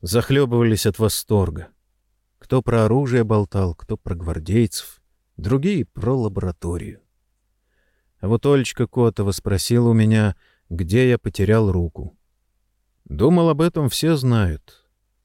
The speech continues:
Потом вспомнил, она же новенькая. Два месяца как вместе с беженцами прибыла. Наш Кирилл популярно ей разъяснил, что Андрей Куницын —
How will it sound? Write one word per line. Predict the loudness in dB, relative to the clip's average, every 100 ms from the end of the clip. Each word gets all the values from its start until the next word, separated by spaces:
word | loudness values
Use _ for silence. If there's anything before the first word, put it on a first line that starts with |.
| _
Потом | -8 -2 -2
вспомнил, | -2 0 2 2 2 0 -4 _ _ _ _
она | -6 -4 0
же | 0
новенькая. | 0 0 -4 -8 -20 _ _ _ _ _ _ _ -10
Два | -2 0 4
месяца | 4 2 -2 -6
как | -2 -4 0
вместе | 0 0 -2 -6
с |
беженцами | -2 -2 -2 -6 -10 -12 -14 _ _ _
прибыла. | -10 -8 -8 -12 -18 _ _ _ _ _ _ _ _ _ _ _ _ _ _
Наш | 0 0 0
Кирилл | 0 0 4 4 4
популярно | 0 0 2 4 2 2 0
ей | 2 2 2
разъяснил, | 2 0 0 -2 -4 -2 2 4 4 0
что | -6 -4
Андрей | -4 2 4 4 2 -2
Куницын — | -2 0 2 0 0 -4 -4